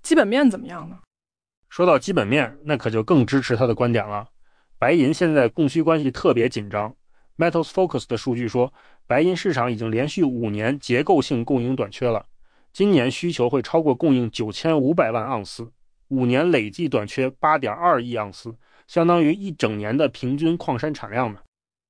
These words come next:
Speaker 1: 这么缺啊？那是不是因为需求太旺盛了？我听说印度那边需求特别大。
Speaker 2: 对，印度需求确实回升了，而且今年春天因为关税担忧，白银从伦敦流向纽约，也为十月份的上涨奠定了基础。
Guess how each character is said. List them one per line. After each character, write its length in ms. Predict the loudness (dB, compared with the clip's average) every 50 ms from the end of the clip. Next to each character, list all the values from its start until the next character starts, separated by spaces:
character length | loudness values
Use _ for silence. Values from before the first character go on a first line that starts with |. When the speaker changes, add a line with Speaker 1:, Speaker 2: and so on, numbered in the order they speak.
| _ _ _ _ -4
Speaker 1:
这 160 | -2 0 2
么 80 | 2 2
缺 280 | 0 -2 -6 -4 -6
啊？ 320 | -6 -6 -6 -8 -12 -14 -18 -8 -2
那 80 | -2
是 140 | 0 2 4
不 40 | 4
是 40 | 4
因 60 | 4
为 60 | 2
需 160 | 2 0 0
求 160 | 0 2 2
太 160 | 2 4 2 2
旺 200 | 4 4 2 2
盛 240 | -2 -4 -8 -12 -10
了？ 220 | -12 -12 -12 -12 -6 -2
我 80 | -2
听 120 | 0 2 4
说 140 | 6 6 8
印 220 | 8 8 8 6
度 100 | 6 6
那 100 | 6 6
边 140 | 6 6 4
需 140 | 4 2 0
求 120 | 0 0
特 140 | 0 2 0
别 100 | -2 -2
大。 200 | -2 -6 -10 -10 -14 _ _ _ _ _ _ _ _ _ _ _ -2
Speaker 2:
对， 200 | 0 0 0 -2 -6 _ -20 -20 -20 -20 _ _ _ 0
印 120 | 2 4
度 100 | 4 4
需 160 | 4 2 0
求 140 | 0 2 2
确 160 | 2 2 0
实 100 | -2 -2
回 160 | -2 0 0
升 180 | 0 0 2 0
了， 140 | 0 0 -2 -6 -18 -8 -4
而 100 | -2 0
且 160 | 0 0 0
今 160 | 0 0 0
年 140 | 0 0 0
春 160 | 0 -2 -2
天 180 | -2 0 0 0
因 140 | 2 2 2
为 120 | 2 0
关 220 | 2 2 0 0
税 220 | 0 0 0 0 0
担 180 | 2 2 2
忧， 260 | 4 4 2 2 0 -6 -16 _ _ _ -12 -4
白 140 | -2 0 2
银 220 | 2 2 0 -2
从 200 | -4 -6 -4 -2
伦 200 | 0 0 0 0
敦 200 | 2 2 2 2
流 140 | 2 2 2
向 160 | 2 2 0
纽 180 | 0 -2 -4 -4
约， 240 | -2 0 0 0 -2 -6 _ _ -20 _ -14 -8
也 180 | -4 -4 0
为 160 | 2 2 2 2
十 240 | 2 0 -2 0
月 100 | 2 2
份 140 | 2 0 0
的 80 | -2 -2
上 180 | -2 -2 -4
涨 160 | -4 -6 -10 -6
奠 120 | -4 -2 -2
定 140 | -2 -2 -4
了 60 | -4
基 180 | -4 -2 -2
础。 160 | -2 -2 -6